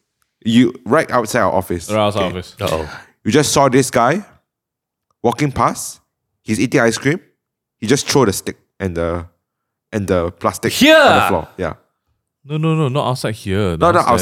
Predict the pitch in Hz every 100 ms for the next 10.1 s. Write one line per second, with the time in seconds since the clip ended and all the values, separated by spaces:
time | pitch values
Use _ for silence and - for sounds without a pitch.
0 | 135 - 104 107 98 90 85 - 110 101
1 | 92 - 143 - - 147 147 135 - -
2 | 226 196 120 151 135 117 139 139 156 160
3 | 175 160 123 170 - - - 104 87 87
4 | 85 - - 110 147 143 135 127 131 135
5 | 143 _ _ _ _ _ 127 120 147 139
6 | 135 131 117 117 143 156 - - 90 104
7 | - - 92 120 113 - 95 82 - 87
8 | - _ 85 92 135 - 92 87 80 104
9 | 80 101 107 90 - 76 - _ _ 95
10 | 82